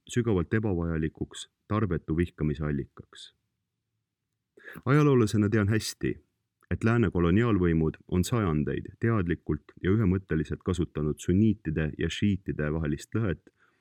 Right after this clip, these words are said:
moslemite killustamiseks ja moslemi rahvaste ülevalitsemiseks.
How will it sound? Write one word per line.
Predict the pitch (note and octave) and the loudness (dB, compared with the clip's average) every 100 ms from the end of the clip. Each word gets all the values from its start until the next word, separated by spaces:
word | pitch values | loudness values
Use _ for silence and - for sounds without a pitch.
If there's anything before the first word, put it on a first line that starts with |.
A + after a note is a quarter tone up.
| _ - | _ -2
moslemite | G#2+ - D#2+ D#2 E2 | -2 0 0 0 -2
killustamiseks | D#2 A2+ F2+ - D#2 D#2 D2+ D2 - - _ _ | -2 0 0 -2 -4 -4 -4 -8 -12 -20 _ _
ja | D#2+ | -2
moslemi | F2 G2 - D#2+ | 0 0 0 0
rahvaste | D#2 E2+ D#2+ - D#2+ | 0 -4 -8 -4 -2
ülevalitsemiseks. | D#2 C#2 C2+ C2 - G1+ - - - - | -2 -2 -6 -8 -12 -12 -12 -18 -20 -20